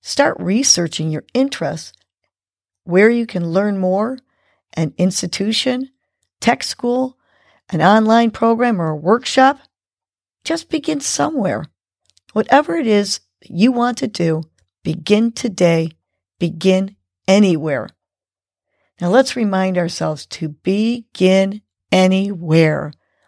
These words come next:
Let's take a big, deep inhale, and on the exhale, begin anywhere.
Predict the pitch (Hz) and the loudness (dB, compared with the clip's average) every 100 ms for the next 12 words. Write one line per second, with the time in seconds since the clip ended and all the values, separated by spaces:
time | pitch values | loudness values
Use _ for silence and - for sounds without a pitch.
0 | _ _ _ - 151 - 180 - 160 - | _ _ _ -16 -14 -6 -6 -6 -6 0
1 | 185 214 202 _ 214 214 202 214 233 262 | 2 2 -2 _ 0 2 4 4 4 2
2 | 262 262 254 _ _ _ _ _ - 165 | 2 0 -4 _ _ _ _ _ -6 -4
3 | 160 - 220 240 240 240 - 185 - - | -4 -2 0 2 0 -2 0 0 -2 -2
4 | 190 180 185 - _ _ _ _ _ 202 | 2 2 0 -6 _ _ _ _ _ -2
5 | 220 254 262 277 - _ - 196 214 214 | 0 0 -2 -2 -8 _ 2 4 4 2
6 | 220 233 _ _ _ 226 233 233 233 240 | -4 -8 _ _ _ 0 0 0 -2 -4
7 | 262 _ - 160 175 180 175 165 160 160 | -8 _ -6 2 4 6 4 2 -2 -8